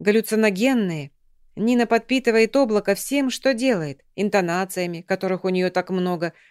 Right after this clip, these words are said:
движениями, зачастую непроизвольными, мимикой, спектр которой невозможно описать. Находясь рядом, не можешь сопротивляться магнетизму,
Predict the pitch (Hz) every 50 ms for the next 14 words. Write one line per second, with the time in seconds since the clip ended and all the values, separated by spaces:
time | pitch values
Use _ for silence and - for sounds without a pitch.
0 | _ _ 233 247 277 240 175 180 190 208 220 214 208 202 202 196 190 180 175 196
1 | 185 - 208 - - - 208 208 202 196 185 185 190 196 196 175 185 190 196 196
2 | 190 185 180 180 180 180 - _ _ _ _ 175 175 175 208 233 233 220 214 -
3 | 214 202 202 - _ - - - 220 214 - - 214 208 - 208 202 - 208 202
4 | 202 202 202 208 202 202 185 196 202 202 202 180 185 185 - - 180 - 196 -
5 | - 202 190 190 190 - - _ _ _ _ _ _ _ _ _ _ 202 220 -
6 | 233 220 190 214 226 214 202 - 202 233 254 247 190 170 151 151 - - 208 220
7 | 220 226 262 277 254 240 233 - - 208 202 202 190 - 202 196 196 208 208 202
8 | - 190 190 190 185 185 190 202 185 190 - 226 233 185 156 147 135 -